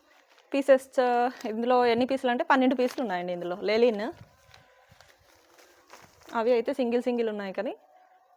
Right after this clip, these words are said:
ప్యూర్ లెనిన్. ఆ, కాస్త కాటన్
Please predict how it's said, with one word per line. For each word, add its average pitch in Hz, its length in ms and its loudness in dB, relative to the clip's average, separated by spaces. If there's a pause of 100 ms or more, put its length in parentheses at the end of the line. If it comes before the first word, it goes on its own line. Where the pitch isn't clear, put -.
(760)
ప్యూర్ 330 380 0
లెనిన్. 254 340 2 (760)
ఆ, - 20 2 (380)
కాస్త 285 240 6 (100)
కాటన్ 269 320 8